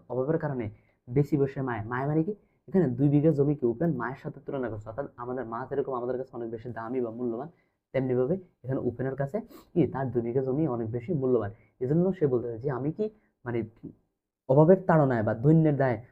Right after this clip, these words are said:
আমার সেই দুই বিঘা জমিকে আমি বিক্রি করে দেবো, এমনই লক্ষ্মী ছাড়া। লক্ষ্মী ছাড়া মানে কি? লক্ষ্মী ছাড়া মানে হচ্ছে হতভাগা, অর্থাৎ আমি কি এমনই লক্ষ্মী ছাড়া বা আমি কি এমনই হতভাগা যে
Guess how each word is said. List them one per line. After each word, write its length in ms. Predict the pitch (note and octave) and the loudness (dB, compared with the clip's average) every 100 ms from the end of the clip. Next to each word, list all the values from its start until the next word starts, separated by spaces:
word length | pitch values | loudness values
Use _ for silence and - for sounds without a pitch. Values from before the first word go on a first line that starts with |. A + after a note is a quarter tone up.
| - | -4
আমার 180 | B2 D3+ | 2 4
সেই 160 | D3+ | 4
দুই 140 | B2+ C3+ | 4 6
বিঘা 180 | C3 C#3 | 8 6
জমিকে 300 | C#3 C3+ D3 | 6 4 2
আমি 160 | C3 | 2
বিক্রি 280 | C3+ D3+ C#3+ | 2 0 2
করে 140 | B2+ | 2
দেবো, 160 | B2+ A#2+ - | 2 0 -4
এমনই 220 | C3 D#3+ | 0 4
লক্ষ্মী 240 | E3+ C#3+ F3 | 4 2 0
ছাড়া। 180 | C#3+ G#2+ | -2 -2
লক্ষ্মী 260 | - - | -4 -4
ছাড়া 140 | D#3+ D#3+ | -2 0
মানে 160 | E3+ | 2
কি? 140 | G#3+ A3+ _ _ - | 0 -2 _ _ -6
লক্ষ্মী 200 | B2 C#3+ | -4 -2
ছাড়া 120 | D3 | -2
মানে 100 | D3 | -2
হচ্ছে 140 | D3 E3 | -6 -6
হতভাগা, 420 | B2+ C3+ B2 G#2+ | -4 -2 -2 -2
অর্থাৎ 260 | A2+ F3+ - _ - | -4 -4 -6 _ 2
আমি 160 | D3+ | 4
কি 160 | F3 C3+ | 6 4
এমনই 360 | A#2 D#3 G#3 G#3 - - | 4 2 2 0 -10 -6
লক্ষ্মী 300 | B2+ B2+ D#3 | -6 -4 -4
ছাড়া 160 | D3 B2 | -2 -2
বা 80 | |
আমি 140 | A#2 C3 | -4 -4
কি 140 | C#3 | -4
এমনই 220 | A#2 C3 | -2 -2
হতভাগা 540 | D#3 B2+ C#3+ E3+ D#3 - - _ _ | -4 -4 0 0 0 -4 -16 _ _
যে 260 | A#2+ A2 | 0 0